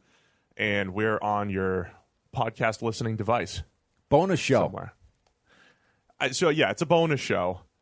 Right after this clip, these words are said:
Speaker 1: But do we have to introduce it every week as a bonus show? Because it's now becoming, it's a, it's
Speaker 2: I mean,
Speaker 1: becoming a regular show.
Speaker 2: not every week, but I think you should probably introduce it up front as something,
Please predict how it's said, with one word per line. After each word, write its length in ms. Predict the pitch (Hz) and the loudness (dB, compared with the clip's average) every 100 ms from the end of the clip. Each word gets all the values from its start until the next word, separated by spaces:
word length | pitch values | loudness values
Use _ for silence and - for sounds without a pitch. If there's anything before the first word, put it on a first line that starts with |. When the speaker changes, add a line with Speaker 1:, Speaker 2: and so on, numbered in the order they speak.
| _ | _
Speaker 1:
But 120 | - 123 | -6 -2
do 80 | |
we 60 | 139 | 0
have 100 | 170 | 0
to 80 | 127 | -2
introduce 340 | 135 135 139 | -6 -4 -4
it 80 | - | -2
every 200 | 117 120 | -2 0
week 200 | 127 139 | -2 -2
as 120 | 143 | -4
a 20 | 127 | -2
bonus 300 | 131 135 139 | 0 -2 -2
show? 180 | 147 | -2
Because 220 | 131 120 104 | -2 -4 -6
it's 100 | 110 | -2
now 160 | 113 | -2
becoming, 460 | 101 107 104 98 87 | -2 -4 -4 -4 -4
it's 120 | 95 | -6
a, 40 | 107 | -6
it's 260 | 98 104 | -8 -8
Speaker 2:
I 20 | - | -4
mean, 60 | |
Speaker 1:
becoming 240 | 156 170 113 | 0 0 0
a 40 | |
regular 400 | 101 135 110 92 | 2 2 2 -4
show. 140 | - | -4
Speaker 2:
not 160 | 147 117 | -2 0
every 300 | - 127 113 | 2 2 2
week, 300 | 67 69 76 | -2 -6 -6
but 140 | 98 | -2
I 60 | 92 | -2
think 320 | - 113 85 | 0 -2 -2
you 40 | 92 | -4
should 180 | 90 | -4
probably 500 | - 101 87 85 78 | 0 0 0 -2 -4
introduce 480 | 85 - 85 90 - | -6 -6 -4 -2 -2
it 60 | 82 | -2
up 140 | 67 | -4
front 380 | - 98 95 64 - | -2 -2 -2 -6 -6
as 340 | 73 71 60 | -4 -4 -4
something, 680 | - - 78 73 78 73 67 | -4 -2 -2 -2 -6 -6 -8